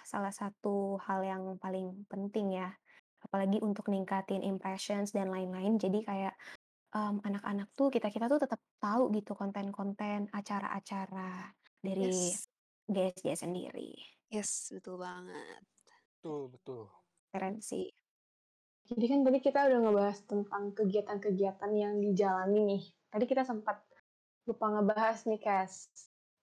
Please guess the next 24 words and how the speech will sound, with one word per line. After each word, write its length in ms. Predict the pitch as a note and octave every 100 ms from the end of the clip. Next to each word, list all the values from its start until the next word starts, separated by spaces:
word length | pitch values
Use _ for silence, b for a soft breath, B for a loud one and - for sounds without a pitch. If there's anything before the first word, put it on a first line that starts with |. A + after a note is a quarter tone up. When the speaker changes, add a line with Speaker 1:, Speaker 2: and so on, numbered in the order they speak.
| A#3 A3 A3
Speaker 1:
Kenapa? 320 | G#3+ G3+ G#3
Speaker 4:
mengenai 400 | A3 A#3+ B3 - - _ _ _ _ -
penampilannya 560 | A3+ A3+ A#3 A#3 A#3+ C4+
tuh 160 | E4 D4
biasanya 320 | B3 B3+ D#4
seperti 320 | D#4 - A3+
apa 480 | G#3 - - F#3+ F#3
gitu. 160 | F#3 -
Mungkin 240 | G3 G3 G#3
dibagi-bagi 640 | G3 F#3 F3+ F3+ F3 F3+
per 160 | - D#3+
kelompok 320 | - C#4+ A3
Speaker 1:
Penasaran 480 | B3 A#3+ A#3 C4+ C4
sih 80 | F3+
Speaker 4:
atau 80 |
Speaker 1:
gue 80 | F3+
ini. 80 | A3+
Speaker 4:
mungkin 360 | G3+ G3+ G#3 G3+ G3+ G3+ G3+ B B B _
itu 100 | B3+ C#4+
gimana 280 | C4 C4+ D4+
ya, 100 | C#4 C4
Kak, 160 | C4
Speaker 1:
Iya. 40 | C4+
Speaker 4:
sistemnya? 440 | G3+ G#3 G3 F#3